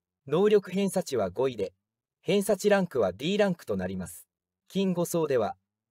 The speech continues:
二走前に黄色線を上回っています。能力的には、上位馬には一歩劣りますが、連帯資格は十分です。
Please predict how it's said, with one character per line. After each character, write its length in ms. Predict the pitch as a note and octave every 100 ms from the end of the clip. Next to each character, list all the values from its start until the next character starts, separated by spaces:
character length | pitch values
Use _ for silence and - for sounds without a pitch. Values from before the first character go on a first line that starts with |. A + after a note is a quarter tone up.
| -
二 120 | B2+
走 240 | C#3+ G3 G3
前 220 | F#3+ F3
に 120 | A#2
黄 220 | G2+ D3+
色 120 | F#3 F#3
線 260 | E3 D3
を 80 | C3
上 200 | A#2+ D#3
回 180 | D#3+ D#3
っ 40 |
て 140 | - G#2
い 80 |
ま 100 | F2
す。 200 | E2+ - _ _ _ _ -
能 240 | D3+ G3
力 200 | G3+ -
的 240 | F#3+ F3+
に 120 | F3 D3
は、 180 | G2+ - _ _ _ -
上 280 | B2 F#3 G#3+
位 60 |
馬 140 | F3+ D#3
に 100 | B2
は 140 | G#2
一 100 | C#3
歩 220 | - A2+
劣 180 | G2 B2
り 80 | B2+
ま 100 | B2+
す 140 | -
が、 180 | F#2+ E2+ _ _ _ _ _ -
連 240 | C#3 F#3 G3
帯 160 | F#3
資 100 | -
格 240 | - - A2
は 100 | F2
十 260 | A2+ C#3
分 180 | D3 B2
で 80 | F2+
す。 200 | -